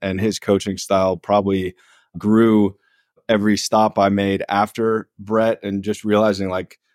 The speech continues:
how advanced he was in, in kind of his ability to create an identity for our, our, our team. You know, like, you know, I mean, Jet talked about the, the hard-nosed defensive stuff. I mean, that's who we were. I mean,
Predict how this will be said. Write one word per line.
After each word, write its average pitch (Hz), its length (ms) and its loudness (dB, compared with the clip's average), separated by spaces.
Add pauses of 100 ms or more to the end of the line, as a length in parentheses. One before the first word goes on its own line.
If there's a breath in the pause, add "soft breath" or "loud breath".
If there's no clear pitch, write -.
(220)
how 117 240 4
advanced 107 480 0
he 113 100 -4
was 101 400 2
in, 95 260 -6 (120)
in 98 280 -8 (280)
kind 101 180 -4
of 92 80 -4
his 101 480 -2 (760)
ability 143 400 2
to 131 80 -2
create 123 300 0
an 120 80 0
identity 110 640 -2
for 113 180 -2
our, 104 200 -2 (160)
our, 107 140 -2
our 101 120 0
team. 107 420 -2
You 104 80 -2
know, 104 220 2
like, 95 400 -2
you 101 100 -10
know, 98 60 -4
I - 20 -4
mean, 95 140 -6
Jet 107 180 0
talked 104 240 0
about 95 240 0
the, 98 220 0
the 107 100 -6
hard-nosed 107 480 0
defensive 98 480 -4
stuff. 95 400 -2
I 98 40 -6
mean, 98 140 -2
that's 107 200 -2
who 113 140 -2
we 101 120 0
were. 101 360 2
I 101 40 2
mean, 92 360 -6